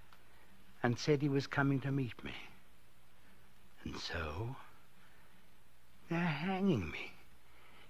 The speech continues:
killing me for something which my hands did. I had nothing to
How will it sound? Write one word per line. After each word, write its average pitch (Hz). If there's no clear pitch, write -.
killing 196
me 175
for -
something 190
which 190
my 190
hands 151
did. -
I -
had 165
nothing -
to -